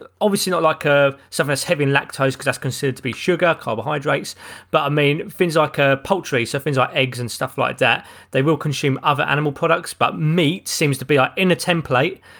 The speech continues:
of the carnivore diet, meat is the daddy. And there does seem to be, like, a, a pattern of it usually being red meat as well. So obviously when we say meat,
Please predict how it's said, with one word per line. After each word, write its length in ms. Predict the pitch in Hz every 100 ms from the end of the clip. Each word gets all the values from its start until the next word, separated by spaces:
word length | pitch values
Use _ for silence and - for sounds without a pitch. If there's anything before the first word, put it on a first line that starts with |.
| - -
of 100 | 131
the 60 |
carnivore 380 | 139 147 135 131
diet, 440 | 131 147 123 - 135
meat 380 | 139 151 131
is 160 | 123 107
the 80 | 113
daddy. 480 | - 123 113 104 - - -
And 60 | 139
there 40 |
does 200 | 160 165
seem 160 | 180 151
to 80 | 143
be, 160 | 143
like, 240 | 139 139 143
a, 400 | 139 139 131 - - - -
a 80 | -
pattern 400 | - 165 147 131
of 140 | 127
it 260 | 127 - _ _ _ -
usually 580 | 135 151 180 175 143 135
being 360 | 143 131 123
red 220 | 135 143 156
meat 280 | 156 160
as 200 | 135 123
well. 380 | 127 151 156 135 _ - -
So 140 | - 202
obviously 160 | 156 185
when 60 |
we 60 | 156
say 140 | 131
meat, 540 | 123 156 151 120 -